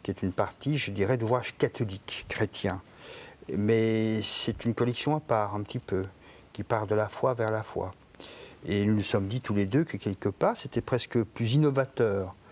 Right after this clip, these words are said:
aujourd'hui de lancer un personnage, euh, chrétien, catholique, de parler de foi, de parler de charité, de parler de l'écoute de l'autre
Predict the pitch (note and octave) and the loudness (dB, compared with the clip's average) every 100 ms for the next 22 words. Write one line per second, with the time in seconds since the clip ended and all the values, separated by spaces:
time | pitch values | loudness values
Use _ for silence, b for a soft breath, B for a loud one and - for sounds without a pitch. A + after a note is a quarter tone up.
0 | B B - A#2 B2+ G#2+ G#2 A2 G#2+ - | B B -2 2 2 2 0 -2 -4 -12
1 | B B B F#2+ A2+ B2 B2 - - B2 | B B B 0 2 4 2 0 0 0
2 | A2 - - - B B B - G2+ - | -2 -10 -20 -20 B B B -4 -4 0
3 | C#3 - C3 B2 A#2+ G#2+ F#2 - - - | 0 2 2 4 2 0 -2 -4 -4 -4
4 | - - - - - C3 F#3+ G#3+ - A2 | -8 -10 -6 -4 0 0 0 0 0 0
5 | - G#2+ D#3+ - - B B B B B | 0 0 0 -4 -4 B B B B B
6 | G#2 A2 B2 B2 A#2 A2+ - A2 D3 - | 0 4 4 4 4 2 2 0 0 -6
7 | - - - G#2+ A#2 A#2+ A#2+ A2+ A2 A#2+ | -20 -20 -2 2 4 4 4 4 2 2
8 | G#2+ G2+ - G2+ - B B B B B | 0 0 0 0 -2 B B B B B
9 | - A2 B2+ C#3 A#2+ C3 C3+ C3 A#2 A2+ | 0 4 4 4 4 4 4 4 2 2
10 | A2 A#2+ - B2+ A2 A2 G#2 D3 - A2+ | 2 2 0 0 2 4 4 2 2 -2